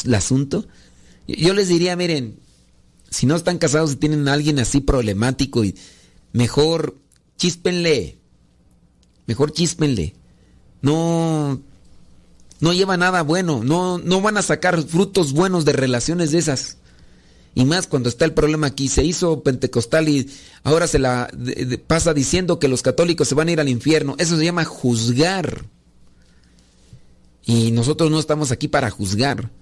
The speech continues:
estamos para ayudarnos, no para sentenciarnos. Ya cuando dicen que los católicos nos vamos a ir al infierno por tener imágenes, eso sí,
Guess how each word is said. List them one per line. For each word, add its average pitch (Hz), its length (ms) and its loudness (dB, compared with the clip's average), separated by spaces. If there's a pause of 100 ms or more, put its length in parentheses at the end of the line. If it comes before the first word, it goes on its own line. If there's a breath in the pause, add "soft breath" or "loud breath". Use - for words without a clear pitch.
(180)
estamos 147 300 -2
para 113 340 -2
ayudarnos, 120 880 -2 (220 loud breath)
no 139 140 0
para 147 160 2
sentenciarnos. 117 760 0 (260 loud breath)
Ya 180 160 2
cuando 165 220 2
dicen 175 240 0
que 107 240 0 (220 loud breath)
los 120 120 2
católicos 160 460 0
nos 123 80 0
vamos 156 240 0
a 165 40 4
ir 165 100 2
al 139 240 0
infierno 139 440 0
por 117 160 0
tener 147 280 0
imágenes, 160 480 0
eso 151 200 0
sí, 156 400 0